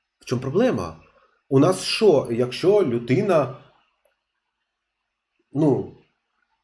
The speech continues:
от у нас якби лише один фронт, да? Типу, все, що важливо, це тільки на фронті,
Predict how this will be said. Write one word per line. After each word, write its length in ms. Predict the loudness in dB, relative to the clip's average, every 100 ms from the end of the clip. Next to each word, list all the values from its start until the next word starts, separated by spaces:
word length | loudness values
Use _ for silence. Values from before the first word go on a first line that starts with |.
| _ -8
от 220 | -6 0
у 60 |
нас 360 | 2 2 0 -10 _
якби 560 | -4 -2 -2 2 2 2 -4 _ _
лише 640 | -2 0 0 2 2 0 -2
один 460 | -2 2 4 2 -2
фронт, 460 | 0 4 4 2 -4 -18 _ _ _ -6
да? 240 | -2 -2 -4 -12 _ _ _ _ _ _ 2
Типу, 340 | 4 4 0 -2 -18 _ _ _
все, 280 | -4 4 4
що 180 | 6 2
важливо, 840 | 2 2 0 0 2 2 0 -2 0
це 140 | 0
тільки 380 | 2 2 2 2
на 120 | 2
фронті, 600 | 2 2 4 2 -4